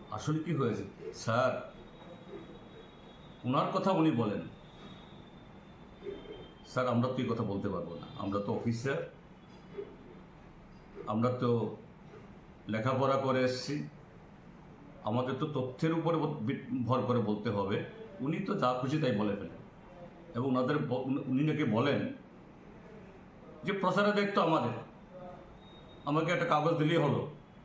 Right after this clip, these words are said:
এটাকে কিভাবে তিলকে তাল করতে হবে এটা আমি জানি।" তো এই জন্য বলছি, তিনি নাস্তানুভূত।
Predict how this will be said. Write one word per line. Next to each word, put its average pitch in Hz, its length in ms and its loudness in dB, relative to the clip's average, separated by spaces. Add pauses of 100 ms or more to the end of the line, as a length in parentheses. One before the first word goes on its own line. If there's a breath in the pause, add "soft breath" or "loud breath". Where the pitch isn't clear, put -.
(160)
এটাকে 147 360 0
কিভাবে 175 360 4 (120)
তিলকে 156 360 2
তাল 139 220 2
করতে 135 260 0
হবে 131 140 2
এটা 123 80 2
আমি 107 120 4
জানি।" 104 180 0 (1700)
তো 160 60 0
এই 131 120 0
জন্য 208 180 4
বলছি, 113 600 0 (1500)
তিনি 156 520 2 (100)
নাস্তানুভূত। 147 840 4